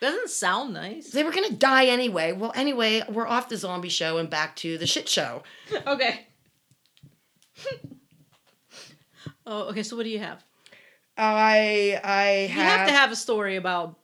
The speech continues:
Speaker 1: koshering or all that kind of, what do you have?
Speaker 2: I have the X-rated tapes.
Speaker 1: No, food-wise.
Speaker 2: Well, that's why the X-rated tapes came out, is because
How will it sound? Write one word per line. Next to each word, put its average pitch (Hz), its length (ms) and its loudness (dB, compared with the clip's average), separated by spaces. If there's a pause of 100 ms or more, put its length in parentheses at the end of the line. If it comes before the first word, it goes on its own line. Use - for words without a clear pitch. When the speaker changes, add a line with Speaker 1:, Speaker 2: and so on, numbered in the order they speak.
(200)
Speaker 1:
koshering 208 760 -4
or 175 160 -6
all 180 160 -2
that 190 180 -4
kind 185 320 -10
of, - 80 -20
what 262 160 -4
do 269 80 -6
you 247 120 -6
have? - 220 -10 (880)
Speaker 2:
I 185 40 -8
have 190 100 -6
the 175 100 -2
X-rated 165 400 -6
tapes. 240 600 -6
Speaker 1:
No, 262 560 -4
food-wise. 202 880 -10
Speaker 2:
Well, 285 140 2
that's 302 260 0
why 277 220 0
the - 100 -2
X-rated 262 420 -2
tapes 240 300 -6
came 220 240 -4
out, 302 260 -6
is 160 140 -8
because 180 580 -4